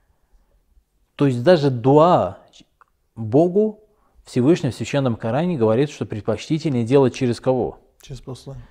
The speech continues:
Speaker 1: Через посланника. Это есть единобожие. Он есть олицетворение и воплощение единобожия. Через них проникает в человека, в существо человека, в его,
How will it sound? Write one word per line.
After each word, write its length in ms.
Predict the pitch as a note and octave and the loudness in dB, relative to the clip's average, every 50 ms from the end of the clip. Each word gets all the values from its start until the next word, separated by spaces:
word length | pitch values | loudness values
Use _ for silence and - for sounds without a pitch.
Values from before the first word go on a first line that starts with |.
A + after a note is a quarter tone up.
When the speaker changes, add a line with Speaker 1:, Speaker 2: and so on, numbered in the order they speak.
| - _ | -20 _
Speaker 1:
Через 300 | - - C#3 F3 F3+ - | -6 0 0 0 0 0
посланника. 500 | F3+ D#3 - G3 F#3+ E3 B2+ - - - | -2 -4 0 0 0 0 0 -2 -6 -8
Это 100 | - G#2 | -8 -6
есть 320 | G2+ C#3+ F#3+ F3+ - - | -2 -2 -2 -2 -2 -6
единобожие. 640 | D3+ C#3+ F3+ F3 F3 F3 D#3+ F3+ D#3+ C#3+ B2 B2+ G2+ | -6 -4 -4 -2 -2 0 0 0 0 0 0 -2 -4
Он 260 | - C#3 E3 F#3 F#3+ | -2 0 0 2 2
есть 380 | F#3 F#3 F3+ D#3 - - - - _ _ _ _ _ - _ _ - | 2 2 2 0 0 -4 -20 -20 _ _ _ _ _ -20 _ _ -6
олицетворение 920 | - D3+ D3+ C#3 - - C#3+ C3 C#3 C3 C3 C3 C#3 C#3 C3+ B2+ B2+ B2+ A#2 | -2 0 0 0 0 -2 -6 -6 -4 -4 -2 -2 -2 -2 -4 -4 -6 -6 -4
и 100 | C3+ B2+ | -4 -2
воплощение 880 | A#2+ A#2 A2 - A#2 A2+ G#2+ - - C3 B2+ B2 A#2 A#2 A2+ G#2+ G#2 _ _ _ _ _ _ | -2 -2 -4 -4 -6 -8 -6 -6 -4 -4 -2 -2 -2 -4 -4 -6 -8 _ _ _ _ _ _
единобожия. 800 | - A#2+ B2 A2+ A#2 A#2+ B2 B2+ B2+ A2+ B2+ B2+ A#2 A2 G2+ G2+ F#2 | -6 -6 -6 -4 -4 -2 0 0 0 2 4 4 4 2 0 -2 -6
Через 380 | - - - A#2 A2+ A2 G2+ | -6 -6 -4 -4 -2 -2 -2
них 240 | B2+ F3+ G#3 G3 - | -2 -2 -4 -4 -2
проникает 640 | - F#3+ F#3 F#3 F3 - - F3 D#3+ C#3+ C3+ C3 - C#3 - - | -2 0 0 0 -2 0 2 4 4 4 4 2 0 -16 -20 -20
в 80 | - - | -20 -14
человека, 680 | - - C#3+ C3+ C3+ C3 C3 C3+ C3+ B2+ - C3 A#2 | -4 0 2 4 4 4 4 2 2 0 0 -2 -4
в 60 | - | -4
существо 640 | - - A#2+ - - A2+ - - B2 B2 C3 B2 | -6 -12 -10 -10 -10 -12 -12 -10 -6 -6 -4 -4
человека, 600 | A2 - B2 A#2 A#2+ A#2 B2 A#2+ A2+ A2 - A2 | -4 -6 -4 -2 -2 -2 -2 -4 -6 -6 -6 -10
в 40 | G#2 | -8
его, 420 | G#2 A2 A2+ G#2+ A2 A2 G#2+ - | -6 -6 -4 -2 -2 -4 -4 -6